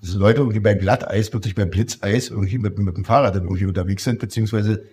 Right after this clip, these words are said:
die, die genau wissen, jetzt ist Eis, ich setz mich ja so trotzdem auf mein Fahrrad und fahre dann auch noch, was sie müssen eigentlich, ja, aber,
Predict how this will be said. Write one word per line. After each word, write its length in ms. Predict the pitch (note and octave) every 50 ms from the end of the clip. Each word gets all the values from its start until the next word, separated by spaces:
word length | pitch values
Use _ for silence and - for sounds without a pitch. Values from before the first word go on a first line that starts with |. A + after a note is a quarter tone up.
| _ _ -
die, 160 | A2 G2+ G2+
die 140 | G2 G2 A2
genau 260 | A2 G#2+ G#2+ A2 G#2
wissen, 220 | G#2+ C3+ B2+ - C3
jetzt 140 | G#2+ F#2 -
ist 200 | A2 - - -
Eis, 220 | G#2 B2 - -
ich 80 | A#2 G2+
setz 180 | A2+ G#2+ - -
mich 100 | A2 -
ja 100 | A2 G#2+
so 140 | G#2 G2+
trotzdem 320 | G2 - B2+ B2+ - C3 A2+
auf 80 | F#2
mein 160 | - G#2+ G2+ -
Fahrrad 360 | A2 G2+ G#2+ A2+ C3 - - - - _ _
und 140 | - G#2 G2+
fahre 260 | - G#2 A#2+ C#3+ C#3+
dann 160 | B2+ A#2+ A#2
auch 140 | A2+ G2 G2+
noch, 300 | B2 C3 C3 B2 - - - _ _ _ _ _ _ _ _
was 200 | - F#2 F2+ -
sie 180 | B2 A2+ G#2+ G#2+ -
müssen 500 | - A2 G2+ G#2+ C#3+ - C#4+ C4+ B3+ -
eigentlich, 400 | - A#2 A#2+ D#3 D#3+ B3 A3+ -
ja, 260 | - A2+ C#3 D#3+ B2+
aber, 560 | A#2+ G2 G2+ A#2 C3+ E3 E3 E3 E3 D#3+ -